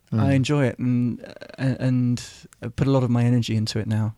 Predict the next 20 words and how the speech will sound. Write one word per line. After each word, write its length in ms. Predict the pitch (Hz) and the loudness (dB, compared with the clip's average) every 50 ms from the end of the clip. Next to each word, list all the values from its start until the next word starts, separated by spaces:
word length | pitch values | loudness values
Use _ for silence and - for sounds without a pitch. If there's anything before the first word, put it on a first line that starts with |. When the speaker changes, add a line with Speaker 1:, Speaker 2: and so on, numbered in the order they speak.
| _ _ | _ _
Speaker 1:
Mm. 160 | 117 104 104 | -2 0 2
Speaker 2:
uh, 100 | 120 123 120 | 2 2 4
more 220 | 127 139 143 147 139 | 8 10 10 10 10
so 220 | - - 123 123 | 8 8 6 6
than 160 | 117 120 113 | 6 6 4
the 80 | 113 113 | 4 2
commercial 380 | - - 120 127 123 - 120 | 2 2 2 2 2 0 -2
work 140 | 110 107 - | -2 -4 -4
that 100 | - 113 | -4 -4
I 40 | 110 | -4
used 240 | 110 113 117 - - | -2 -2 -4 -4 -4
to 60 | 123 | -6
do. 200 | 113 104 110 113 - - - | -4 -4 -4 -6 -6 -4 0
Speaker 1:
Mm-hmm. 120 | 120 104 113 110 110 123 | 2 2 2 2 0 -2
Speaker 2:
I, 20 | |
I 20 | 117 | -2
really, 440 | 113 117 120 117 113 113 113 110 110 117 - - - - - - - | 2 2 2 4 4 2 2 0 -2 -6 -12 -16 -20 -20 -18 -6 -2
I'm 140 | 110 110 113 | 0 0 0
sort 160 | - - - | -2 -4 -6
of, 280 | 101 - - - - | -6 -8 -10 -16 -20